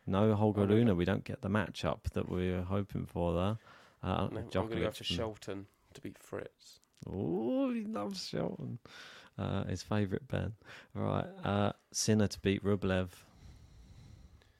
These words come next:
Speaker 1: Just beat him in straight sets in the last tournament.
Speaker 2: I'm gonna go Rublev to beat Sinner.
Speaker 1: Oof. It's a bad decision. Right, moving down. Hurkacz,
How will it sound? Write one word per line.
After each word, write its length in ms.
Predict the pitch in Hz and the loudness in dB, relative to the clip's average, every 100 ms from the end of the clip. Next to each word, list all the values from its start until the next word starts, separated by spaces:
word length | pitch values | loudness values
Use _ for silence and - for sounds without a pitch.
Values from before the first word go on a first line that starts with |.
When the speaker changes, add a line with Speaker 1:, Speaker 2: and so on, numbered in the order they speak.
| _ _ _ _ _ _ _ _ _ _ _ _ _ _ _ _ _ _ _ _ _ _ _ _ _ _ | _ _ _ _ _ _ _ _ _ _ _ _ _ _ _ _ _ _ _ _ _ _ _ _ _ _
Speaker 1:
Just 200 | - 110 - | -6 -2 2
beat 140 | 101 | 4
him 60 | 87 | 2
in 80 | 87 | -2
straight 360 | - 92 90 | 0 2 2
sets 360 | - 90 - - | 2 0 -2 -2
in 80 | 87 | -4
the 60 | |
last 320 | 87 87 90 - | -2 -2 -4 -6
tournament. 440 | 90 90 92 90 - _ _ _ _ _ 107 | -2 -2 -2 -4 -10 _ _ _ _ _ -6
Speaker 2:
I'm 220 | 107 113 | -4 -2
gonna 180 | 113 110 | -4 -2
go 300 | 110 104 104 | -2 -2 -4
Rublev 440 | 104 107 104 98 - | -6 -6 -4 -6 -6
to 80 | - | -12
beat 180 | 98 | -12
Sinner. 440 | - - 104 107 135 - _ _ _ _ _ - | -12 -8 -6 -6 -8 -12 _ _ _ _ _ -10
Speaker 1:
Oof. 560 | 67 - - - - - - _ _ _ _ _ _ _ _ _ | -10 -10 -12 -14 -16 -20 -20 _ _ _ _ _ _ _ _ _
It's 100 | - | -10
a 40 | |
bad 200 | - 73 | -8 -8
decision. 440 | - - - 101 - - - - - - - | -10 -14 -14 -14 -16 -20 -20 -20 -20 -14 -2
Right, 320 | 92 85 - - - | 0 0 -2 -6 -4
moving 340 | 98 92 92 | -2 0 -2
down. 400 | 92 92 92 95 - - - - | 0 0 2 0 -6 -20 -20 -4
Hurkacz, 760 | 113 107 - 98 - - - | 0 0 0 -2 -2 -6 -12